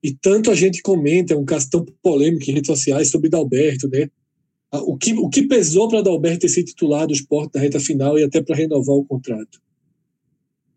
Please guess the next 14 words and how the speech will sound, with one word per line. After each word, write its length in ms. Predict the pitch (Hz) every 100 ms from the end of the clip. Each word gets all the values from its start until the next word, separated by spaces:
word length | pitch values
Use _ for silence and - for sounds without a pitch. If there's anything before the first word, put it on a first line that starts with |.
| _
Uma 140 | 240 285
das 180 | 247 -
coisas 680 | 202 269 247 147 - - _ _
é 280 | 202 240 - - _ _ _ _
ter 160 | - 269
uma 220 | 320 302
noção 680 | 247 233 - - 226 285 277
de 120 | 196
coletividade, 1200 | - 220 214 - 175 180 156 143 170 226 165 135 - _ _ _ _ _ _
de 100 | 180
papel 560 | 220 214 - - 196 196
sem 300 | - - 214
a 80 | 180
bola, 580 | 131 139 185 214 131